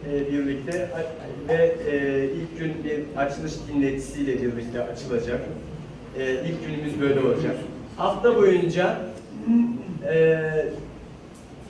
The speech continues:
başvuru belgeselleri, başvuru, eee, sinema filmleri, eee,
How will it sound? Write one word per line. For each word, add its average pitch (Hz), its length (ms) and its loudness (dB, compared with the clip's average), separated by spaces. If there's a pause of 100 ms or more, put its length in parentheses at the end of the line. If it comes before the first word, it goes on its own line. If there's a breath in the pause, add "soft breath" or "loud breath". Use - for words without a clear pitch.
(340)
başvuru 196 560 4
belgeselleri, 151 840 2
başvuru, 175 720 2
eee, 156 200 8
sinema 175 520 2
filmleri, 135 680 0 (640)
eee, 156 360 6